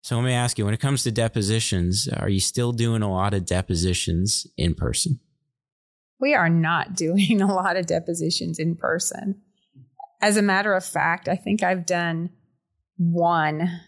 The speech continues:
Speaker 2: in-person deposition since February of two thousand and twenty.
Speaker 1: So the pandemic hits, and then all of a sudden you have to go to an online forum for the deposition. So I imagine that's using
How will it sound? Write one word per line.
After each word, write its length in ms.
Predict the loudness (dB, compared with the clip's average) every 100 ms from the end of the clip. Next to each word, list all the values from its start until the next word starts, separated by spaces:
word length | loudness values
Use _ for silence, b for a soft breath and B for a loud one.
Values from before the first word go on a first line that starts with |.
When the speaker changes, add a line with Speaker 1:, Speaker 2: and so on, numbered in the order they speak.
| _ -2
Speaker 2:
in-person 760 | 2 2 0 0 0 0 0
deposition 880 | 0 -2 -2 -6 -4 -4 -4 -2 -2
since 880 | 0 0 0 -2 -4 -2 -2 -4 -8 _ -10 -2
February 1080 | 0 2 0 0 0 0 0 -4 -6 -10 _ _ _ -6
of 160 | -4
two 160 | -2 -2
thousand 300 | 0 -2 -4
and 120 | -6
twenty. 400 | -8 -8 -8 -12 -16 _ _ _ _ _ _ _
Speaker 1:
So 160 | -2
the 100 | -2
pandemic 680 | -2 0 0 2 0 0 -2
hits, 360 | -2 -2 0 0
and 220 | 2 2
then 260 | 2 2 0
all 180 | 0 0
of 60 |
a 40 | 0
sudden 220 | 0 2
you 80 | 0
have 80 |
to 80 | 0
go 80 | 2
to 100 | 2
an 80 | 0 -2
online 580 | 0 2 2 2 2 2
forum 400 | 0 0 2 0
for 120 | -2
the 120 | -2
deposition. 800 | 0 0 0 0 0 0 -2 -4
So 180 | -2 0
I 80 | 2
imagine 380 | 2 2 2 0
that's 200 | 0 2
using 460 | 2 2 2 0